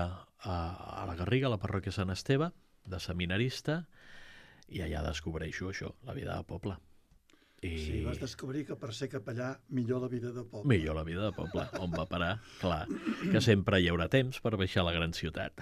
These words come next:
Speaker 1: <laughs> sempre hi haurà temps.
Speaker 2: Però una mica per, per algun motiu especial? O per motius?
Speaker 1: És
Speaker 2: Sí.
Speaker 1: que, em, recordo,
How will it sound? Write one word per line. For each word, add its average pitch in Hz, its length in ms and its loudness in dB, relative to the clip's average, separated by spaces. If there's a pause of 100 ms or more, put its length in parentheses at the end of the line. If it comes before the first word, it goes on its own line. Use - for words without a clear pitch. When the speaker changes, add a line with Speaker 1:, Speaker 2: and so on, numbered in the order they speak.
(160)
Speaker 1:
<laughs> - 260 -14
sempre 90 360 -4
hi 85 100 -4
haurà 82 180 -4
temps. - 440 -8 (160)
Speaker 2:
Però 120 120 -8
una 123 140 0
mica 139 300 -2
per, 123 260 -8
per 113 160 -8
algun 131 240 0
motiu 123 420 0
especial? 135 540 -10 (2000)
O - 80 -18
per 92 140 -8
motius? 151 520 -8
Speaker 1:
És 127 220 -6
Speaker 2:
Sí. 107 60 -10
Speaker 1:
que, 131 120 2 (340)
em, 101 680 0 (160)
recordo, 131 920 4